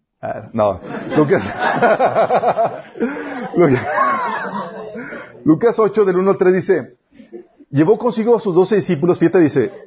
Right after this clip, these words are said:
llevó consigo a sus doce discípulos junto con algunas mujeres que ha-, habían sido sanadas de espíritus malignos y enfermedades. Entre ellas estaba María Magdalena, de quienes él hablaba, él había expulsado siete demonios. Juana,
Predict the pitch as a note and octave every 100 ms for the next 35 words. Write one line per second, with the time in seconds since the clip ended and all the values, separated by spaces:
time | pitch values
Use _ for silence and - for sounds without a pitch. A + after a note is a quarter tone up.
0 | - C#3 D#3 G3+ F#3 G3+ E3+ D#3+ E3 E3
1 | C#3 B2+ C3+ D3+ - C#3 C3+ D3 C#3 C3+
2 | - - C3 B2 C#3 F#3 E3 C#3 C#3+ D3
3 | - B2 A#2 - B2 A2+ C3 D3 C#3+ C#3
4 | C#3 A#2 A#2 A#2+ - - A2 - C3 D3
5 | C3 A#2 A#2 A#2+ A2+ G2+ G#2+ G#2+ G#2+ G2+
6 | - - - - C#3+ C#3+ F3+ F#3+ A3 E3+
7 | F3 F3 D3+ B2+ C3 D3+ D#3+ C3+ A2 G#2+
8 | A2+ B2 - - A#2 - B2 A#2+ C3+ C#3+
9 | C#3+ C3+ C#3 C#3 - _ - B2+ C3+ C3+
10 | C#3+ C3 A#2+ A#2+ B2+ A#2+ A#2 A#2+ C3 -
11 | _ _ _ _ _ _ _ C3 B2+ C#3
12 | D#3